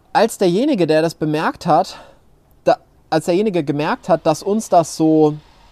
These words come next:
Speaker 2: bisschen
Speaker 1: irritiert,
Speaker 2: irritiert, hat er
Speaker 1: ging's
Speaker 2: richtig,
Speaker 1: richtig
Speaker 2: ging's
Speaker 1: los.
Speaker 2: richtig los.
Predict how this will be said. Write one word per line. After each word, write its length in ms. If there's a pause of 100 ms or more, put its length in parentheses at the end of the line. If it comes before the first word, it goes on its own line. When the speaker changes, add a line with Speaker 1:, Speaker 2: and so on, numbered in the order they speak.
(1160)
Speaker 2:
bisschen 260
Speaker 1:
irritiert, 320
Speaker 2:
irritiert, 540 (240)
hat 120
er 140
Speaker 1:
ging's 40
Speaker 2:
richtig, 180
Speaker 1:
richtig 460
Speaker 2:
ging's 20
Speaker 1:
los. 300
Speaker 2:
richtig 320
los. 200